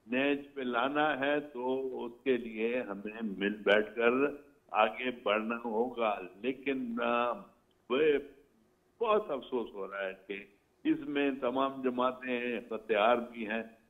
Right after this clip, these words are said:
लेकिन, और लेकिन फिर कहता हूँ कि पीटीआई वाले जो हैं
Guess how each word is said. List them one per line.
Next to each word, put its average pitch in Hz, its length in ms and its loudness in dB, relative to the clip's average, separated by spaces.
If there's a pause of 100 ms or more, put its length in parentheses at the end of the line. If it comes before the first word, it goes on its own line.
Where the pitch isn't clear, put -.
(160)
लेकिन, 127 580 2
और 107 340 -6
लेकिन 113 440 -6
फिर 135 160 4
कहता 110 360 -2
हूँ 107 160 -12
कि 101 120 -2
पीटीआई 104 600 4
वाले 117 320 6
जो 101 140 -2
हैं 101 300 -2